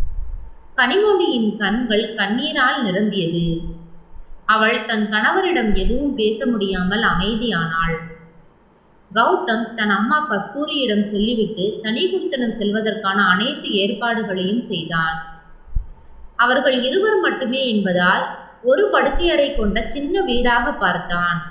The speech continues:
அன்று இருவரும் தனி குடித்தனம் செல்வதற்காக கிளம்பி வந்து நின்றனர்.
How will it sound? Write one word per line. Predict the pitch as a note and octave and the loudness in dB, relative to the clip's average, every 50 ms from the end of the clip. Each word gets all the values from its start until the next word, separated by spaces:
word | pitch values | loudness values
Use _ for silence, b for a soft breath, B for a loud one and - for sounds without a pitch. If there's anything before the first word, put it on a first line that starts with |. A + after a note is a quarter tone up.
| - - - - - - - _ _ _ _ _ _ - - - - - | -14 -18 -20 -20 -20 -20 -20 _ _ _ _ _ _ -20 -18 -8 -2 0
அன்று | F#3 A3 B3 G#3+ G#3+ A3 F#3+ | 2 2 2 2 0 0 -2
இருவரும் | A#3+ E4 F#4+ F#4+ E4+ A#3 G3+ A3 B3 - | 0 2 2 2 2 2 2 0 0 0
தனி | A3+ G3+ G#3 C4 E4 | 0 -2 -2 -2 -4
குடித்தனம் | D#4+ D#4 C#4+ D4 - A#3+ A#3+ A#3+ A3+ - | -4 -6 -6 -6 -4 -4 -4 -4 -4 -2
செல்வதற்காக | A3+ G#3 G#3 G#3+ A3 A3 G#3+ G#3+ G3+ F#3+ G3 A3+ A3+ | -2 -2 0 0 0 -2 -2 0 0 0 0 0 -2
கிளம்பி | G#3 - G#3+ G#3+ A#3 D4 C#4+ C#4+ C4 | -4 -2 -2 -2 0 0 -2 -2 0
வந்து | G#3+ G3 G3 A3+ | 0 0 0 0
நின்றனர். | A3+ G3 F#3 F3+ - F#3+ E3+ E3+ E3+ E3+ E3 D#3+ | 0 0 0 0 0 0 0 0 0 0 -2 -2